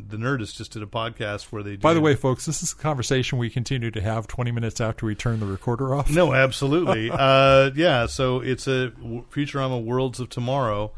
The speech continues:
Speaker 2: Oh, my.
Speaker 1: And it's basically the bare bones of a new episode. And so the podca-, so the Nerdist actually did a podcast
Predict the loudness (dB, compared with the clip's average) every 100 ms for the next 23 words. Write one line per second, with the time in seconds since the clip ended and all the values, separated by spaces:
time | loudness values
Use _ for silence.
0 | -8 -4 -4 -2 0 2 2 0 0 0
1 | 0 0 0 0 0 -2 -2 -4 -2 0
2 | 2 2 2 2 -2 -2 -2 -2 -4 -4
3 | -4 -4 -4 -4 -6 -10 -12 -6 -4 -4
4 | -4 -4 -4 -4 -6 -6 -8 -8 -6 -4
5 | -2 -4 -4 -8 -6 -10 -10 -6 -6 -6
6 | -8 -8 -10